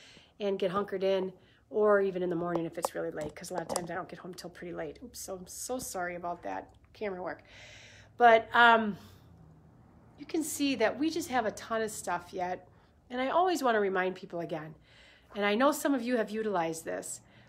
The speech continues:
but if there's just, if you need a delivery or if you need a curbside pickup or whatever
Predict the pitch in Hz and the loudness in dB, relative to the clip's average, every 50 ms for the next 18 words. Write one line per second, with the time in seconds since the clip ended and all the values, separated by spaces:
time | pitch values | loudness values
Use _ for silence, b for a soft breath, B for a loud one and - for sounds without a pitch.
0 | b b - 214 202 185 - - - 269 247 254 - 339 370 381 381 381 370 339 | b b -4 0 0 0 0 -2 -6 -8 -8 -4 0 2 4 4 4 4 4 2
1 | 285 - - - 302 294 262 - - - - - - - - - - - - - | 0 -4 -8 -4 -2 -2 -2 -2 -6 -12 -14 -18 -18 -20 -20 -20 -20 -20 -20 -20
2 | - - - - - - - 262 277 285 311 302 294 339 349 359 - 262 285 269 | -20 -20 -20 -20 -20 -16 -6 -4 -2 0 2 4 4 6 6 4 2 0 0 2
3 | 269 269 240 254 269 269 262 262 254 233 240 233 208 208 220 269 294 294 285 - | 2 2 2 2 -2 -2 0 2 2 0 0 0 -4 -2 0 0 0 0 -2 -2
4 | - 277 254 226 - 262 233 226 226 - 233 220 240 - 226 214 214 208 208 - | -2 -4 -2 -2 0 -2 -2 -2 -2 -4 -6 -6 -2 0 2 2 2 0 -2 -2
5 | 185 175 175 175 180 214 240 262 240 226 208 190 180 185 180 180 180 180 | -4 -4 -4 -4 0 2 2 4 6 6 4 4 2 0 0 -2 -2 -4